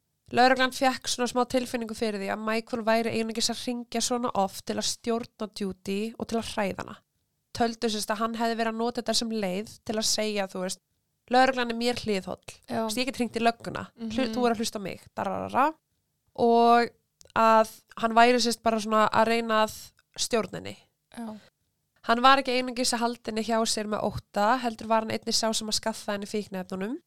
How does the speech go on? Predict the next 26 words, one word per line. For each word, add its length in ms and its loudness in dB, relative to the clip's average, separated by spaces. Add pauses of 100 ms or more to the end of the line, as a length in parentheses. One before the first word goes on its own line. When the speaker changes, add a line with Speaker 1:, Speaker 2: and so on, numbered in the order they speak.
(440)
Speaker 1:
efni 320 -2
sem 140 0
að 100 0
hún 120 -4
var 120 -2
háð 380 -2
og 100 -8
gat 220 -2
ekki 140 -8
lifað 400 -4
án. 360 -4 (1040)
Og 60 -6
eins 100 0
og 60 4
ég 40 2
segi, 380 6
þrátt 320 4
fyrir 140 2
að 40 -2
hann 140 -2
væri 260 0
ekki 100 -4
að 40 -2
nota 220 -2
þetta 100 -2
sjálfur, 400 -2